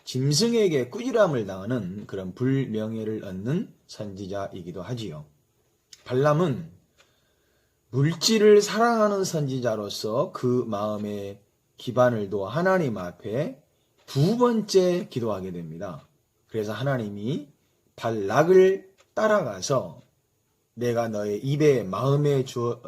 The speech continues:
주어둔 이스라엘에 대한 말만을 하라"고 발람을 허락하시지요.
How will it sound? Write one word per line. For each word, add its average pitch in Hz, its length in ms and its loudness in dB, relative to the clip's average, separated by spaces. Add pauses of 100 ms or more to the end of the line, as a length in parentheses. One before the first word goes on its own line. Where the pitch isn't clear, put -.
(140)
주어둔 117 680 -2 (280)
이스라엘에 98 680 -6
대한 117 320 -6
말만을 92 600 -10
하라"고 135 640 -4 (320)
발람을 107 800 -6 (160)
허락하시지요. 127 760 -10